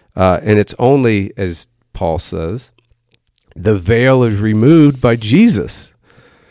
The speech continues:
So it's interpretive failure to think that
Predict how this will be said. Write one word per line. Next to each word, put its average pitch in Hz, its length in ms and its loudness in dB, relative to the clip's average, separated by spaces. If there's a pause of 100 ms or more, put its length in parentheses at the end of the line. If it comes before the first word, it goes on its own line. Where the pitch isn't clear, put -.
(140)
So 117 380 0 (280)
it's - 240 -4
interpretive 127 680 0
failure 120 840 0
to 98 100 -6
think 117 420 -4
that 95 160 -4